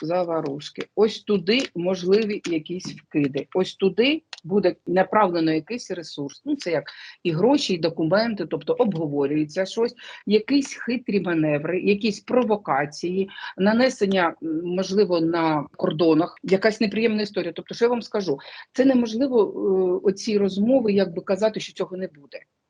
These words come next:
Щось буде, от якісь провокативні моменти будуть. І, до речі, я вам хочу сказати,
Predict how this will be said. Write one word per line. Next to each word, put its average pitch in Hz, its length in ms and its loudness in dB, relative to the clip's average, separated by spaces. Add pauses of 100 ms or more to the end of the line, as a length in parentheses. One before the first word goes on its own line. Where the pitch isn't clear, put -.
(200)
Щось 247 340 2
буде, 151 500 -4
от 190 160 2
якісь 208 300 0
провокативні 185 800 0
моменти 160 680 0
будуть. 143 500 -2
І, 247 100 -2
до 226 120 2
речі, 240 260 0
я 185 60 0
вам 175 100 -8
хочу 180 280 -12
сказати, - 540 -16